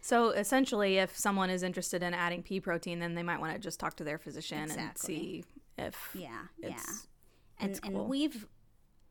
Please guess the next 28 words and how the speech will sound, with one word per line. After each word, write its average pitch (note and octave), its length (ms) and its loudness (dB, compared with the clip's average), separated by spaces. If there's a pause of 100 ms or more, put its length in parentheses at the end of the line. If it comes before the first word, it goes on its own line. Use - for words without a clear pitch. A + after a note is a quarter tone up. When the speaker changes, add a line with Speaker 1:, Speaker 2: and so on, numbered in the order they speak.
(100)
Speaker 2:
now, G#3 220 -2
if, - 100 -8
sh-, - 320 -6
if G#3+ 160 -6
we D#4 80 2
started C#4 300 0
the A3 60 -2
dietary F#3+ 460 -2
interventions F#3+ 520 -6
when F#3 80 -4
she F#3 160 -6
was F3+ 160 -6
younger, G3 500 -4
we G#3+ 140 -6
probably G#3 560 -6
would G#3+ 160 -6
have - 320 -10 (100)
needed G3 320 -6
to F3+ 80 -6
supplement F#3+ 580 -6
in F3+ 120 -4
our E3 100 -2
smoothies G3 640 -8
with G#3 140 2
more G3 140 4
Speaker 1:
Mm-hmm. F#3+ 80 0
Speaker 2:
protein, G3+ 560 -4
Speaker 1:
Mm-hmm. F#3 180 0